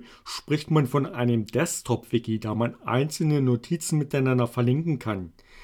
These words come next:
Tomboy startet man bei Linux Mint wie folgt: unter Menü,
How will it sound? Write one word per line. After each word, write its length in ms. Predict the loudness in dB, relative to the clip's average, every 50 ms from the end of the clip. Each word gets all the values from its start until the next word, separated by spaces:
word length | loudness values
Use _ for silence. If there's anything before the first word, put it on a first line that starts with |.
| -20 -20 -20 _ -20 _ _ _ _ -4
Tomboy 560 | 2 4 6 6 6 6 6 6 6 6 4
startet 600 | 2 0 -4 0 0 2 2 2 2 0 0 0 -2
man 280 | 0 2 2 2 2
bei 180 | 0 0 -2 -2
Linux 500 | -4 -4 -6 -8 -8 -10 -12 -10 -4 0
Mint 380 | 2 4 4 4 2 -2 -12 -12
wie 100 | -12 -12
folgt: 500 | -8 -4 0 2 2 2 0 -2 -16 -20 _ -20 -20 -20 -20 -20 -20 -14 _ 2
unter 640 | 4 4 4 4 2 0 2 2 0 -2 -4 -6 _ -10
Menü, 480 | -6 -4 0 2 6 6 6 6 6